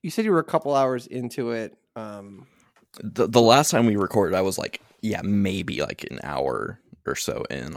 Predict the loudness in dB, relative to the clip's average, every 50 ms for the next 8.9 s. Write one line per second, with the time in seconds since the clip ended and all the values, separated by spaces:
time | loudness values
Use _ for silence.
0 | -8 -6 -6 -4 -6 -4 -6 -6 -6 -8 -10 -12 -6 -4 -2 -2 -2 -4 -4 -6
1 | -6 -8 -8 -8 -12 -14 -14 -10 -6 -4 -4 -4 -6 -10 -12 -10 -8 -8 -8 -8
2 | -10 -12 -14 -16 -18 -16 _ -8 -8 -8 -6 -8 -10 -10 -12 -18 -20 _ _ _
3 | _ _ _ _ -2 4 4 6 4 4 0 -4 -2 2 4 4 4 4 2 -2
4 | -6 -8 -8 -14 _ _ _ _ _ _ _ _ -4 -4 -2 -2 -4 -8 -4 -2
5 | 2 4 4 4 4 4 4 2 0 0 0 2 2 2 2 0 -2 -4 _ _
6 | -16 -16 -16 _ _ _ -20 -20 -10 _ -2 0 0 0 -2 0 2 4 4 6
7 | 6 6 6 4 4 4 2 2 0 0 -2 -4 -8 -6 -4 -4 -4 -2 -4 -4
8 | -4 -6 -10 -10 -10 -12 -10 -10 -10 -8 -10 -10 -10 -10 -12 -12 -14